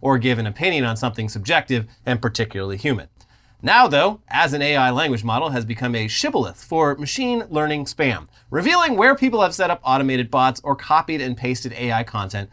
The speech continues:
without paying attention to the output. Search for the phrase on Twitter, for example,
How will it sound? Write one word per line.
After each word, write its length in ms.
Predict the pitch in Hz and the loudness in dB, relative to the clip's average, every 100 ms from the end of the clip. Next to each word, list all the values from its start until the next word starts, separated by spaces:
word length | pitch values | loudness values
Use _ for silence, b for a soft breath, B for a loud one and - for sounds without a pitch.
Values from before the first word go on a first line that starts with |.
| _ - | _ -12
without 340 | 101 123 139 | -2 0 0
paying 240 | 127 131 123 | 0 -2 -2
attention 380 | 113 110 110 104 | -2 -4 -4 -8
to 100 | 101 | -6
the 120 | 104 | -4
output. 380 | 104 - 92 - - b b | -4 -6 -12 -14 -20 b b
Search 300 | - 139 127 | -4 -2 -2
for 80 | - | -6
the 60 | 120 | -4
phrase 260 | 131 123 | -2 0
on 100 | 117 | -2
Twitter, 300 | 110 214 202 | 0 2 2
for 120 | 160 | 2
example, 440 | 143 123 131 135 | 0 0 -2 -4